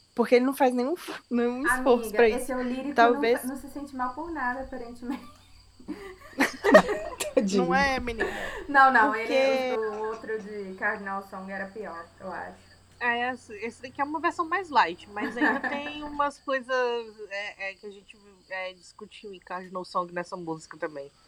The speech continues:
Speaker 2: Isso que você falou dos Taking Sides ser de uma discussão interna,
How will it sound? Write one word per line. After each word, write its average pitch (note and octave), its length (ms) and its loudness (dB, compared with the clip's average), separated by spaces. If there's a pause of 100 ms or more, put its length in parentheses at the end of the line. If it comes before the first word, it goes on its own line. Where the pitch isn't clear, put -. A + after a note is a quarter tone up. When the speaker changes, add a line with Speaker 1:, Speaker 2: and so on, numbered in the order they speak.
Speaker 2:
Isso D4 240 -8
que E4 60 -10
você D4+ 240 -6
falou B3+ 280 -10
dos A#3+ 140 -12
Taking G#3+ 480 -10
Sides G3 840 -4
ser G#3 160 -8
de G#3 80 -8
uma G3+ 180 -8
discussão G3 580 -10
interna, G3+ 680 -6